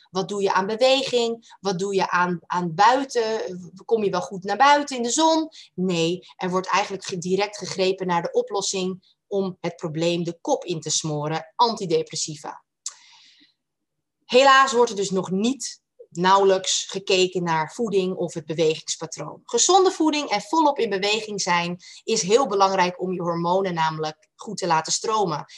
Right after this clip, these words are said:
Die houden je opgewekt, die geven je een goed gevoel.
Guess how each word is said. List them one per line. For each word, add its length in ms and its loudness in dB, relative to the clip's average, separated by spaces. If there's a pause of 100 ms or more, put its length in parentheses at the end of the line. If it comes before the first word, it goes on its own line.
(120)
Die 240 -4
houden 280 0
je 120 -2
opgewekt, 920 2
die 120 -6
geven 340 0
je 60 -6
een 60 -10
goed 220 -4
gevoel. 600 -2